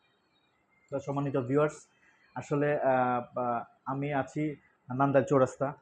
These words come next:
নান্দাইল চৌরাস্তা কেন্দ্র মোড়ে Meditech Healthcare-এ, আহ, প্যাথোলজি বিভাগের দায়িত্বে আছি। আমি কনসালটেন্ট মাইক্রোবায়োলজিস্ট। আমি, আহ, আহ, জীবাণু গবেষক, অ্যান্টিবায়োটিক গবেষক। তো আপ-, আশেপাশে যারা আছেন, যারা আমাকে দেখবেন, উম,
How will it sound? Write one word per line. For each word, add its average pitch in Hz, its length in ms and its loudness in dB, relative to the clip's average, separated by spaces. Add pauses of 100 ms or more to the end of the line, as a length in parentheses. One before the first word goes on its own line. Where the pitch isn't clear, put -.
(560)
নান্দাইল 131 320 -2
চৌরাস্তা 131 340 -2
কেন্দ্র 135 320 -2
মোড়ে 123 280 0
Meditech 123 420 -2
Healthcare-এ, 123 560 0 (140)
আহ, 117 180 -6
প্যাথোলজি 131 460 -4
বিভাগের 123 580 -2
দায়িত্বে 123 320 -4
আছি। 120 220 -10
আমি 120 140 -10
কনসালটেন্ট 113 440 -10
মাইক্রোবায়োলজিস্ট। 117 640 -4 (280)
আমি, 113 360 -10
আহ, 110 800 -12
আহ, 120 100 -6
জীবাণু 131 280 0
গবেষক, 123 480 0 (280)
অ্যান্টিবায়োটিক 120 460 -2
গবেষক। 127 400 0 (720)
তো 151 160 2
আপ-, 143 260 -2
আশেপাশে 151 480 -2
যারা 139 260 6
আছেন, 151 300 -2 (480)
যারা 139 160 4
আমাকে 139 240 0
দেখবেন, 135 440 0 (420)
উম, 127 180 -8